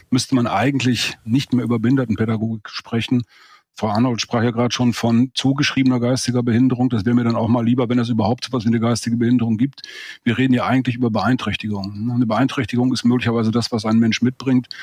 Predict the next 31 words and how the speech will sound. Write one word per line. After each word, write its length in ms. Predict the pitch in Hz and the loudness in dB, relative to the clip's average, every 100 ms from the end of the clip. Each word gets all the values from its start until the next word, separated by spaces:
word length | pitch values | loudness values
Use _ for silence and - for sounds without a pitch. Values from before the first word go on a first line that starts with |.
| - - - - | -18 -18 -16 -8
Und 100 | 127 | -2
eine 120 | 131 | 0
Behinderung 440 | 113 123 131 123 | 2 2 2 0
ist 140 | 123 98 | 0 -2
das, 180 | 120 - | -2 -2
was 160 | 107 | -4
ihm 300 | - 117 117 | 0 2 2
von 200 | - 117 | 0 -2
außen 460 | - 127 131 131 120 | 0 0 0 0 0
quasi 320 | - 117 117 | 0 0 0
zugeschrieben 680 | - 127 127 - 127 123 117 - - - | 0 0 0 2 2 4 0 -4 -20 -10
oder 180 | - 113 | -2 2
angedroht 560 | 120 131 110 113 117 104 | 2 2 0 0 0 0
wird. 240 | 107 107 | 0 0
Also 140 | 104 | 0
das, 160 | 107 104 | 0 0
was 100 | 117 | -2
Frau 140 | - | -2
Schindel 340 | 110 127 131 127 | -2 0 0 0
eben 240 | 120 127 | 2 2
erzählte, 540 | 117 - 120 120 123 117 - - - - | 0 0 -2 0 0 -4 -6 -20 -12 -4
die 60 | |
Sache 260 | 113 117 120 | -2 0 0
mit 160 | 120 | 0
dem 100 | 117 | 0
Jungfernsteg 720 | 120 123 120 117 - 120 123 - | 2 2 0 -4 0 0 0 -2
ist 140 | 135 | -2
ja 140 | 117 | 0
eine 180 | 113 117 | 2 2
eindeutige 500 | 110 120 120 117 110 | 2 2 2 0 0
Behinderung, 640 | 113 107 147 135 117 117 | 0 2 2 2 0 -2